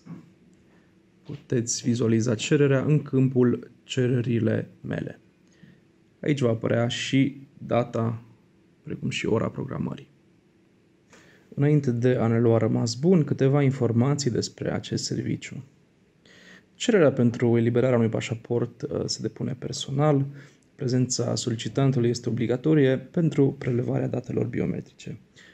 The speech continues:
Pașaportul simplu electronic pentru adulți are valabilitatea zece ani. Acest serviciu nu se efectuează în regim de urgență și, uh, pașaportul poate fi remis printr-un serviciu de curierat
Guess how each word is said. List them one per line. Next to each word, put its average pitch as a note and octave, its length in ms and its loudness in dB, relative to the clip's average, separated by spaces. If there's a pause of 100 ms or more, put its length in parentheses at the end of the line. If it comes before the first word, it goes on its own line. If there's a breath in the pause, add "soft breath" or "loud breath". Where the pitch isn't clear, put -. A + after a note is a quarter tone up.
(140 loud breath)
Pașaportul A2+ 600 -2
simplu A2+ 680 2
electronic A#2 460 0
pentru - 220 -4
adulți C#3+ 540 0
are C#3+ 200 0
valabilitatea B2 1000 -2 (140)
zece C3+ 380 -4
ani. - 320 -8 (920 soft breath)
Acest - 260 0
serviciu D3+ 460 4
nu B2 120 6
se C3+ 180 2
efectuează A2+ 540 0
în A2+ 60 2
regim - 320 0
de - 80 -2
urgență D3+ 840 0 (640 soft breath)
și, - 560 -2
uh, C3 200 0
pașaportul C3+ 580 2
poate C3 300 0
fi A#2+ 180 -2
remis B2+ 460 0
printr-un C#3 420 -2
serviciu B2 460 0
de A2 80 0
curierat A2+ 680 -4